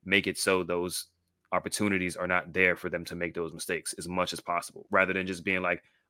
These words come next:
"Oh, you made a mistake that, you know, a ten-year vet wouldn't make because you're in your third year, you're twenty-one years old, get out of the game." Like, that doesn't make any sense, dude. Like,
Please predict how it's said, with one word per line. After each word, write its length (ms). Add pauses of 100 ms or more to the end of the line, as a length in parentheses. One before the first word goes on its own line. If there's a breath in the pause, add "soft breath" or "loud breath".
"Oh, 160
you 120
made 140
a 40
mistake 480
that, 260 (960)
you 120
know, 240
a 60
ten-year 420
vet 240
wouldn't 220
make 260
because 260
you're 140
in 80
your 100
third 300
year, 160
you're 120
twenty-one 320
years 160
old, 240
get 140
out 80
of 60
the 80
game." 320
Like, 180
that 80
doesn't 200
make 160
any 160
sense, 340
dude. 260
Like, 220